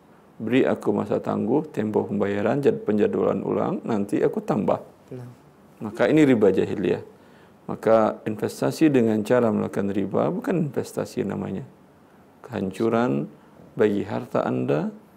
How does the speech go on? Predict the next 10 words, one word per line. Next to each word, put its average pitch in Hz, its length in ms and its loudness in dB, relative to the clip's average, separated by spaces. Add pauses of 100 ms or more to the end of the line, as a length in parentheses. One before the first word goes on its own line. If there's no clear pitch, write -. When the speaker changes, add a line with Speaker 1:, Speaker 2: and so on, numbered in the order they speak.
(160)
Speaker 1:
dan 104 180 0
bagi 101 240 2
anda 104 240 0
sendiri 104 480 -2
sebagaimana 113 560 0
dijanjikan 120 480 -2
oleh 107 160 2
Allah. - 260 -4 (1300)
Yamhaqullahu 101 1120 4
riba 98 400 2